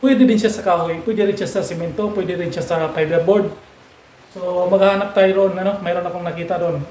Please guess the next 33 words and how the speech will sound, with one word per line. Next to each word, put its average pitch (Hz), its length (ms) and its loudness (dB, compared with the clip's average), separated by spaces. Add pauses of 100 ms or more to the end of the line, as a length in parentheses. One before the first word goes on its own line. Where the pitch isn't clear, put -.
Ah, 160 320 -6 (180)
papakita 175 400 -6
ko 170 60 -2
na 170 100 2
lang 175 140 0
sa 175 80 -6
inyo 175 100 -4
pag 151 180 -8
nakabili 156 320 -4
ako. 151 160 -4 (960)
Ito 220 160 2
ngayon, 220 320 2
ang 196 360 -2 (600)
ginamit 202 400 2
ko 196 240 4
ay 185 160 0
sa 180 400 0
Boysen 190 560 4
na 185 320 -4
Acritex, - 560 -8
magandang 170 240 -8
klase. 170 320 -4
Medyo 185 320 2
may, 214 160 0
medyo 208 320 2
may 220 80 -2
kamahalan 214 560 4
nga 214 80 0
lang, 185 240 0
isang 190 240 -6
libo 190 240 -2
na 196 80 -2
mahigit. 185 320 -2